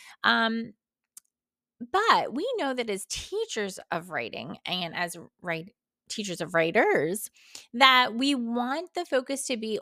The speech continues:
on the writer and not on the writing. And I think that's especially important when we consider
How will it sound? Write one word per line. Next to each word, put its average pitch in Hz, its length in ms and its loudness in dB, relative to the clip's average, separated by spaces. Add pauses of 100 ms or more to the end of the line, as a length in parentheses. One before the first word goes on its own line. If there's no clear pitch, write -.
on 202 260 -2
the 202 140 -2
writer 170 400 0 (500)
and 202 100 0
not 175 180 2
on 180 100 -2
the 247 80 -2
writing. 180 380 -2 (840)
And 254 120 4
I 262 140 2
think 269 240 -6
that's 302 240 -4 (140)
especially 226 580 -2
important 202 640 -4
when 202 200 -2
we 208 120 -4
consider 175 760 -2